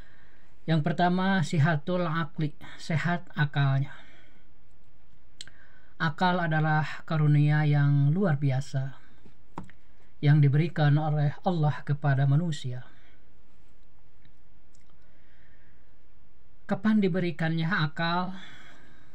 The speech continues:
Menurut penjelasan para ulama, akal diberikan kepada manusia ketika manusia itu berumur empat bulan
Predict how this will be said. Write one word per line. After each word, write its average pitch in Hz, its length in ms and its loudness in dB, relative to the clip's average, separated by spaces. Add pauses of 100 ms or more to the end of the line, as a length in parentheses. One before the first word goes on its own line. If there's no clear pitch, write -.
(1000)
Menurut 175 480 4
penjelasan 143 640 2
para 147 160 0
ulama, 151 640 2 (1800)
akal 180 560 0
diberikan 165 720 0
kepada 151 800 0 (240)
manusia 156 800 0
ketika 143 720 0 (720)
manusia 190 400 2
itu 160 320 -4
berumur 160 480 0
empat 160 320 -2
bulan 135 480 0